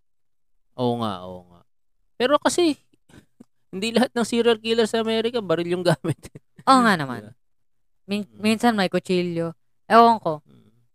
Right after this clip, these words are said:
Speaker 1: Pero matindi to, ah, yung sa Maguindanao
Speaker 2: Maguindanao.
Speaker 1: Massacre, ah, fifty-eight sila. Tapos
Speaker 2: Feeling ko kung meron man makita ang serial killer dito sa Pinas,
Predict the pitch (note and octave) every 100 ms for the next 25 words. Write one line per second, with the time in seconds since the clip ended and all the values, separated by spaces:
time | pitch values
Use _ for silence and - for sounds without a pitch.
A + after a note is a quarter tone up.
0 | _ A#3+ C#4 D4+ D4+ C4+ B3+ B3+ B3 A#3+
1 | A#3 A3+ A3 G#3 G3+ G3 - F3 E3+ E3
2 | D#3+ D3+ C#3+ D#3 C#3+ E3 D#3+ B2+ B2+ D#3+
3 | - _ B2 C#3 - - A#2+ A2 B2 B2+
4 | C3 - _ _ _ A#3+ C4+ D4 D#4 D4
5 | D4 C4 B3+ B3+ A#3+ A#3+ A3+ G#3+ G3 A3
6 | G#3 G3 F#3+ F#3+ F#3 F3+ - F#3+ F3 F3+
7 | E3+ F3+ E3+ E3 D3+ D#3 D#3 E3 - D#3
8 | C#3+ - -